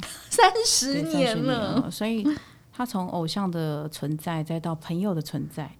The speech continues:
Speaker 2: 然后再到现在，我觉得他如同家人般的存在，因为他情感太久了，三十年了。然后我印象很深刻的是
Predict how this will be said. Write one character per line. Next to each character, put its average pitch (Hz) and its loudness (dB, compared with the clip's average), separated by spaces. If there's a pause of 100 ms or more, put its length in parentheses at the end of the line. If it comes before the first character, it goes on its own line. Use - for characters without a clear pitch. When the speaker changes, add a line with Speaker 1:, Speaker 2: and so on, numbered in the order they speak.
(420)
Speaker 2:
然 175 -6
后 170 0
再 185 -2
到 185 -2
现 185 -2
在， 180 -2
我 156 -2
觉 160 -4
得 160 -4
他 160 -2
如 165 -4
同 156 -4
家 170 -2
人 156 -2
般 147 -8
的 139 -8
存 - -14 (100)
在， - -12 (400)
因 - -8
为 240 0
他 240 2
情 185 0
感 175 -2
太 180 -2
久 160 -6
了， - -12 (120)
三 202 -4
十 175 -6
年 156 -6
了。 - -14 (840)
然 226 0
后 285 6
我 190 6
印 262 8
象 247 4
很 170 -2
深 208 0
刻 214 0
的 165 -2
是 156 0